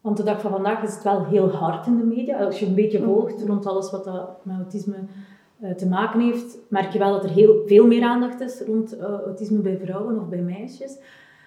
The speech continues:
Speaker 1: Wat ik, mensen in mijn omgeving stellen mij wel eens de vraag, "Goh, is dat dan anders, autisme bij jongens of bij mannen en autisme bij vrouwen? Hebben we het dan over twee verschillende dingen? Of waarom splitst men?" Hebben jullie daar een idee van?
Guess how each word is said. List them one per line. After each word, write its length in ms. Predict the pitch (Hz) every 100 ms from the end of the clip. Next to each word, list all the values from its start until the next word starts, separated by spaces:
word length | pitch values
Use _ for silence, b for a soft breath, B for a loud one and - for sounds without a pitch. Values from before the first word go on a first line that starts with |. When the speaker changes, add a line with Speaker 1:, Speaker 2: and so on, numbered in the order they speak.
| B
Speaker 1:
Wat 140 | 220 220
ik, 100 | 208
mensen 340 | 214 285 269
in 60 | 247
mijn 140 | 208
omgeving 760 | 202 214 247 285 254 240 - -
stellen 220 | 226 208
mij 100 | 196
wel 120 | 190
eens 100 | 180
de 100 | 185
vraag, 480 | 180 185 240 247 -
"Goh, 320 | 214 269 277 B B B
is 100 | - 220
dat 120 | 214
dan 240 | 196 202
anders, 680 | 196 247 311 202 165 - -
autisme 680 | 208 - 190 190 190 190 - - - -
bij 540 | - 165 170 156 151 170
jongens 480 | 170 220 285 - 202
of 120 | -
bij 120 | 160
mannen 340 | 160 190 254
en 120 | 240 202
autisme 320 | 185 190 196
bij 180 | 180 160
vrouwen? 260 | 185 226 202
Hebben 200 | 196 190
we 60 |
het 80 | 196
dan 80 | 196
over 140 | 180 -
twee 180 | 190
verschillende 540 | 190 170 196 185 180 160
dingen? 280 | 185 254 277
Of 80 | - - - -
waarom 600 | 196 190 254 247 220 -
splitst 680 | - - 233 - - - -
men?" 320 | 180 190 190 -
Hebben 200 | 202 196
jullie 140 | 190
daar 160 | 202 208
een 120 | 220
idee 260 | 190 226 -
van? 160 | 320